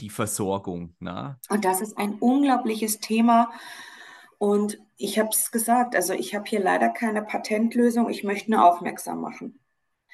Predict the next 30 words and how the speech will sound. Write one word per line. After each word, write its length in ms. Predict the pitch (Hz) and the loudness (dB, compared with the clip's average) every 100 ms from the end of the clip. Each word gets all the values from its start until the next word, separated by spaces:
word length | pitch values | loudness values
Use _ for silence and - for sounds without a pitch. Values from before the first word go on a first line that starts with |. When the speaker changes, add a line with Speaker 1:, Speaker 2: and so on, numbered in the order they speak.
| - | -14
Speaker 1:
Ja, 140 | 87 92 | -6 0
Speaker 2:
Das 180 | 156 - | 0 2
Speaker 1:
das, 200 | 143 143 | -2 -2
Speaker 2:
ist 160 | - | 0
Speaker 1:
das 160 | 139 226 | 2 4
ist 160 | 185 | 4
auch, 280 | 240 139 - | 4 2 0
Speaker 2:
wirklich 220 | 147 131 | -8 -6
Speaker 1:
das 180 | 143 127 | -4 -2
ist 180 | 139 - | -2 0
super 400 | 156 165 190 151 | -2 0 0 0
und 200 | 139 139 | 0 -2
ich 180 | 143 147 | -4 -4
hab 140 | 143 | -4
sogar 260 | - 139 131 | -6 -6 -4
noch 140 | 131 | -6
einen 320 | - 117 113 | -6 -6 -8
kleinen 520 | - 98 95 117 117 - | -10 -8 -6 -6 -8 -8
Tipp. 380 | - 92 - - _ - _ - | -6 -6 -8 -20 _ -20 _ -8
Der 140 | 104 | -6
wurde 220 | 120 131 | -4 -4
mir 160 | 123 120 | -4 -4
mal 360 | 120 117 117 | -2 -2 -2
von 260 | - - 113 | -6 -8 -6
einem 300 | - 113 107 | -6 -6 -6
Bekannten 540 | 104 - 95 98 - | -8 -6 -6 -6 -8
gegeben, 600 | 120 110 95 98 117 113 | -12 -10 -8 -8 -6 -8
der 140 | 107 104 | -6 -6
nämlich, 600 | 104 104 104 104 - - | -4 -6 -8 -12 -20 -12
ähm, 680 | 101 92 90 90 85 80 - | -8 -6 -6 -8 -10 -14 -20